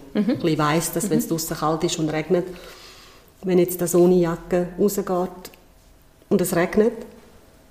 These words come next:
Speaker 2: dann ist die Konsequenz, dass es nass wird. Dass es nasse Kleider hat. Das ist ja seine Konsequenz. Und die Konsequenz ist vielleicht für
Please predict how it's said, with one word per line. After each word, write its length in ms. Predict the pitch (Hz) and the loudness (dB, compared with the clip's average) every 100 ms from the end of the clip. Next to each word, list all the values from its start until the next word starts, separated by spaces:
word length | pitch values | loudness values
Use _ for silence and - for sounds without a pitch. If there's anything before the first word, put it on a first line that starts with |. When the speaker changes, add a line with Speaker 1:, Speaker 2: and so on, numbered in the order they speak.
| - _ _ _ | -20 _ _ _
Speaker 2:
dann 120 | 185 180 | 2 4
ist 120 | 180 | 4
die 20 | |
Konsequenz, 920 | - 175 180 175 170 165 226 - - - - _ | 2 2 0 -2 0 2 2 -2 -10 -16 -20 _
dass 160 | - 196 | -6 -4
es 140 | - | 2
nass 340 | 220 147 - | 2 2 -2
wird. 180 | - 160 - - - - _ - | -6 -8 -12 -20 -20 -20 _ -10
Dass 140 | 175 190 | -4 -2
es 100 | - | 0
nasse 280 | 147 - 180 | 0 0 -4
Kleider 380 | 208 180 151 160 | -2 -2 -2 -4
hat. 180 | 147 156 | -6 -6
Das 120 | 180 | -4
ist 80 | 160 | -4
ja 60 | 160 | -2
seine 240 | 156 156 | 2 2
Konsequenz. 680 | 156 175 185 180 151 151 - | 2 -2 -2 -4 -4 -4 -2
Und 140 | 160 | -2
die 80 | 170 | -2
Konsequenz 600 | 160 165 165 - 156 185 | -2 -2 -2 0 2 2
ist 100 | 202 | 0
vielleicht 260 | - 175 175 | 0 -4 -4
für 160 | - | -8